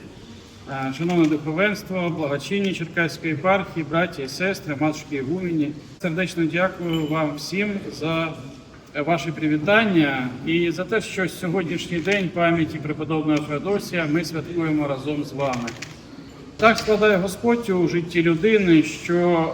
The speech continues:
все не тільки спонукає людину йти по шляху спасіння, але складається навколо будь-якої людини обставини життя так, щоб полегшити їй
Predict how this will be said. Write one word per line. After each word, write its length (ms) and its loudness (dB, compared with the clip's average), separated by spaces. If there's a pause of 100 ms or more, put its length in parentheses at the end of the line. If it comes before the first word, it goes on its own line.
(160)
все 460 4 (560)
не 120 2
тільки 300 0
спонукає 640 4
людину 540 6 (320)
йти 300 2
по 120 -2
шляху 300 -2
спасіння, 680 0
але 200 4
складається 920 4
навколо 720 2 (520)
будь-якої 520 4
людини 540 4
обставини 600 2
життя 540 4 (120)
так, 240 6 (460)
щоб 220 2 (200)
полегшити 880 2 (500)
їй 380 -2